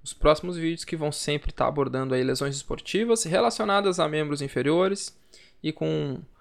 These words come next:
um carinho especial à articulação do joelho, que é sem dúvida nenhuma a que mais sofre com lesões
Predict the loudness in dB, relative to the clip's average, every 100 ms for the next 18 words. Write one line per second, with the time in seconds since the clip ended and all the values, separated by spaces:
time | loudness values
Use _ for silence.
0 | -20 _ _ _ _ _ 4 6 6 4
1 | 2 2 6 8 8 6 4 2 2 -2
2 | 4 4 6 4 4 -2 0 2 2 2
3 | -2 0 -2 0 -2 4 4 4 -6 -6
4 | -6 -4 0 0 0 -2 -2 -4 -6